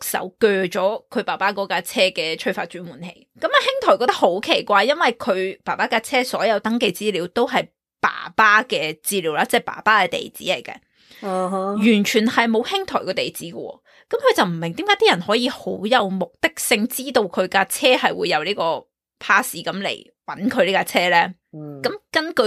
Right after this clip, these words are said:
Speaker 1: 佢嘅估計，可能就係 shop 入邊有人同嗰啲賊搭上咗。
Speaker 2: 哦。
Speaker 1: 幫手整車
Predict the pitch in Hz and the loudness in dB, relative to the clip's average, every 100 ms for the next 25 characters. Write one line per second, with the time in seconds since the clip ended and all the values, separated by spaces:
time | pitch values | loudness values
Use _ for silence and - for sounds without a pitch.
0 | 202 202 190 196 - 185 - 170 208 190 | 2 2 2 -2 -6 -8 0 0 0 -2
1 | 320 - 165 175 165 - 240 - 185 - | -2 -4 -6 -4 -2 2 0 0 -4 -4
2 | 170 165 151 175 185 - - 175 _ _ | -4 -4 -6 0 0 0 -8 -20 _ _
3 | - - 165 156 - _ _ 196 - - | -6 -4 -4 -6 -18 _ _ -2 0 0
4 | - - - - 170 - 170 156 170 285 | -2 -2 -2 -2 -2 -2 -6 -6 -8 -6
5 | 147 - _ _ - - 151 135 135 147 | -8 -8 _ _ -10 -6 -8 -6 -8 -6
6 | 156 156 156 147 143 285 320 359 - 185 | -6 -6 -6 -8 0 2 2 0 0 2
7 | 247 220 180 208 269 - | 2 0 -2 -2 -4 0